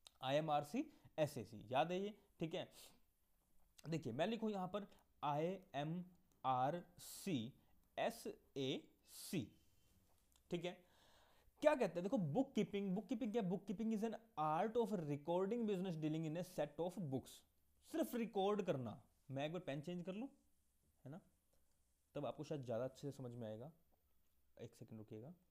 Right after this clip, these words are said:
कौन सा लें? चलिए, ब्लू, ब्लू, ब्लू ले लेते हैं।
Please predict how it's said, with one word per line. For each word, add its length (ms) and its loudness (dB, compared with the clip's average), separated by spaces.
कौन 200 -12
सा 100 -8
लें? 160 -8
चलिए, 260 -4
ब्लू, 640 -6
ब्लू, 300 -6
ब्लू 320 -6
ले 80 -6
लेते 300 -16
हैं। 140 -20